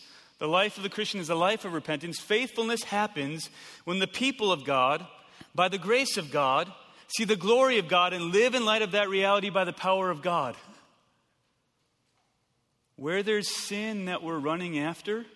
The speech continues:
we're just not in line with reality. Where there's sin that we love more than Jesus, we're just not in line with what's actually true.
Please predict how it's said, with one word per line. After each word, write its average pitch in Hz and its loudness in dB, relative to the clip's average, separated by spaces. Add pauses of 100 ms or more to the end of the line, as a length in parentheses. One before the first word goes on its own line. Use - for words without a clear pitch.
(1120)
we're 147 -10
just 151 -8
not 143 -6
in 135 -6
line 135 -6
with 123 -14
reality. 117 -12 (1600)
Where 156 -8
there's 160 -4
sin 214 -4
that 175 -2
we 160 -4
love 165 0
more 165 -4
than 156 -6
Jesus, 165 -8
we're 165 -8
just 202 -6
not 190 -2
in 170 -6
line 180 -4
with 165 -12
what's 175 -10
actually 180 -6
true. 233 -10